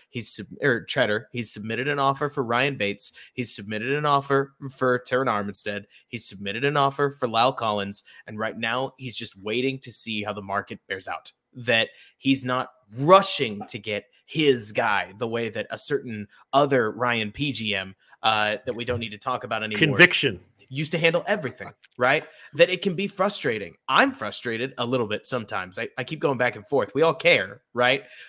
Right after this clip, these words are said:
Speaker 1: But I remind myself that I just don't think Ryan Poles is trying to act like any specific player is the fix for an offensive line, when honestly, right now, chances are every single player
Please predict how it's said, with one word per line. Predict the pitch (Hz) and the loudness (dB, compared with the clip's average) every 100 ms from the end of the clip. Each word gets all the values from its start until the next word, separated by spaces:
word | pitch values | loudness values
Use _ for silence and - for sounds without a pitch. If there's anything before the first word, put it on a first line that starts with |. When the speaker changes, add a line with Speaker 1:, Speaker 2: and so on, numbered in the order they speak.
| - | -18
Speaker 1:
But | 113 127 127 - - | 0 2 2 -4 -2
I | 131 | 0
remind | 131 127 151 151 | 0 0 0 0
myself | 135 - 127 110 - | -2 -2 -2 -4 -6
that | 117 | -10
I | - 123 | -4 -4
just | 110 165 - | -2 -4 -2
don't | 151 143 139 | -2 -2 -4
think | 139 120 113 | -8 -6 -6
Ryan | 117 117 | -4 -4
Poles | 104 123 113 104 - - - | -6 -2 -2 -2 -8 -14 -12
is | 123 - | -10 -6
trying | - 123 | -4 -4
to | 110 - | -6 -6
act | 123 127 - | -6 -6 -6
like | 107 107 _ | -10 -10 _
any | 131 135 147 | -8 -6 -4
specific | 135 - - 117 - - - 165 - 156 - | -6 -8 -8 -6 -4 -2 -2 -2 -2 -6 -6
player | - 139 123 110 101 - - | -2 0 2 0 -4 -10 -8
is | 135 123 107 - _ _ | -2 -2 -4 -8 _ _
the | 113 117 | -4 -2
fix | 139 160 127 - - - _ | 0 0 -2 -2 -4 -6 _
for | - 139 | -4 -2
an | 127 | 0
offensive | 123 120 123 107 104 | 0 -2 -4 -8 -8
line, | 107 123 110 101 98 _ - | -4 0 0 -4 -10 _ -6
when | 117 123 117 - | 0 0 -2 -6
honestly, | 135 156 - 180 185 | -4 -4 -4 -6 -6
right | 120 135 131 | 0 0 0
now, | 123 131 | -2 -2
chances | 147 - 135 127 117 | -4 -4 -4 -4 -2
are | 117 127 - - | 0 0 -2 -4
every | 123 120 135 135 | -4 -2 -4 -4
single | 135 - - 117 107 107 104 107 _ | -6 -4 -2 -2 -4 -6 -6 _ _
player | - 117 98 95 | -4 -2 -2 -8